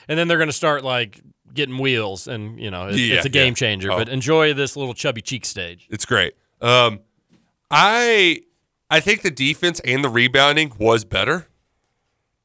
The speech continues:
Speaker 2: But I th-, so, so I think of it as, like, well, this isn't a very, like, that's what you should be doing against bad offensive teams like Mississippi State. I like to look at it on the other side of the coin,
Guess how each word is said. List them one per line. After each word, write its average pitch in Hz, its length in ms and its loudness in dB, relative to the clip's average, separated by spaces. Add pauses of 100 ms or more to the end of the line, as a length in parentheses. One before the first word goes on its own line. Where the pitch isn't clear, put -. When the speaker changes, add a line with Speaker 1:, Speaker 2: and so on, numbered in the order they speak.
(360)
Speaker 2:
But 135 160 4
I 127 120 4
th-, - 280 -14
so, 139 440 -2
so 135 220 0
I 135 120 6
think 147 240 -2
of 135 80 -8
it 127 80 0
as, 117 120 -4
like, 117 180 -4
well, 165 320 2 (280)
this 135 140 0
isn't 240 240 0
a 175 40 2
very, 165 340 4
like, 127 140 -6
that's 202 200 2
what 214 140 -6
you 180 80 -2
should 147 220 0
be 135 100 -2
doing 117 300 2
against 98 260 -4
bad 101 240 4
offensive 98 320 -4
teams 92 200 -12
like 73 120 -12
Mississippi 92 320 -16
State. - 240 -14 (500)
I 208 180 0 (120)
like 170 200 0
to 160 60 -6
look 139 220 -2
at 131 100 -4
it 123 60 0
on 120 100 0
the 110 80 2
other 117 180 0
side 120 220 -4
of 113 60 -12
the 87 80 -18
coin, 160 520 -4